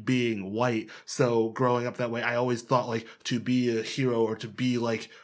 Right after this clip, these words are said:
popular or whatever it may be, you need it to be white. And so that's,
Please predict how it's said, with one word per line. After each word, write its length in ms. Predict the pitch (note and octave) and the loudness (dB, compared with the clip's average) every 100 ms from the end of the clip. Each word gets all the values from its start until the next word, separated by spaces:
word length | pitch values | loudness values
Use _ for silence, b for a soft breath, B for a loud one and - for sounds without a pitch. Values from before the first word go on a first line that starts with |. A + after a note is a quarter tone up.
| _ | _
popular 420 | C3+ B2 B2 A#2 | -2 -2 0 -2
or 80 | G#2+ | -2
whatever 460 | G2+ A2+ A#2+ A#2 A#2 | -2 0 2 0 -6
it 60 | A#2 _ - | -10 _ -8
may 240 | A#2 A2+ | -4 -4
be, 320 | G2 A#2+ A#2+ A2 | -6 -4 -4 -4
you 240 | G#2 A2 | -6 -4
need 240 | A2 A2+ | -2 -2
it 120 | A2 - | -4 -6
to 120 | A2 | -12
be 220 | G#2 G2 | -8 -8
white. 520 | E2+ F#2+ G#2+ G#2 F#2+ B B B | -8 -6 -4 -4 -6 B B B
And 320 | B2 A2+ A2+ A#2 B - | -6 -4 -4 -6 B -2
so 160 | - | 2
that's, 340 | B2 C3 C3+ | 6 4 4